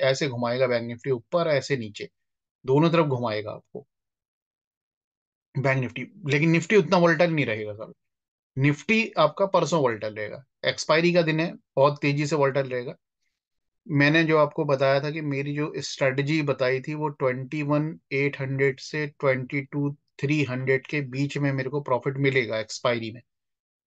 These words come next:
अब वो देखो यहाँ पर, और ट्वेंटी टू पे सबसे ज्यादा प्रॉफिट। मैंने क्या ट्रेड बनाया था, ट्वेंटी टू थाउजेंड एट हंड्रेड का कॉल बाय, ट्वेंटी टू थाउजेंड के कॉल मेरे सेल थे, यहाँ पर क्वांटिटी दो,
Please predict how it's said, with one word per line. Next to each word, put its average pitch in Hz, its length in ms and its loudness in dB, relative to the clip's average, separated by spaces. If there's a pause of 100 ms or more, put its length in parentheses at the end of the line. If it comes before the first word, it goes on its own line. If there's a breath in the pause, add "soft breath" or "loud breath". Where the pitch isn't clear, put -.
(280)
अब 135 120 2
वो 139 100 2
देखो 139 240 0
यहाँ 131 280 0 (120)
पर, 170 180 0 (560)
और 147 540 2
ट्वेंटी 156 300 2
टू 170 120 -2
पे 170 140 0
सबसे 160 220 -6
ज्यादा 135 220 -2
प्रॉफिट। 117 320 -10
मैंने 139 220 0
क्या 143 160 0
ट्रेड 135 240 -2
बनाया 131 280 -4
था, 180 200 -8 (1200)
ट्वेंटी 143 260 -2
टू 151 140 -4
थाउजेंड 143 560 -2
एट 139 240 -4
हंड्रेड 135 320 -4
का 139 120 -4 (120)
कॉल 131 280 -2
बाय, 127 320 -4
ट्वेंटी 135 480 -8
टू 135 180 -6 (120)
थाउजेंड 131 520 -2
के 139 200 -2 (280)
कॉल 131 380 0
मेरे 131 320 -2
सेल 123 400 -8 (100)
थे, 156 120 -2
यहाँ 123 220 -2
पर 131 140 -6
क्वांटिटी 127 480 -6
दो, 135 300 -4